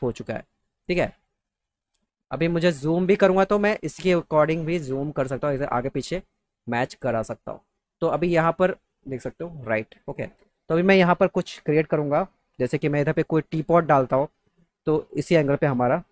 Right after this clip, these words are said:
मैच हो जाएगा। कंट्रोल एक्स, फिर से वापस आ गए हम लोग,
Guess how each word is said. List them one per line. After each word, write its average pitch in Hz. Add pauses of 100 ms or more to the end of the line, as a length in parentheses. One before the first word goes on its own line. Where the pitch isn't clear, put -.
मैच 113
हो 120
जाएगा। 117 (840)
कंट्रोल 120
एक्स, -
फिर 123
से 135
वापस 120
आ 117
गए 123
हम 120
लोग, 170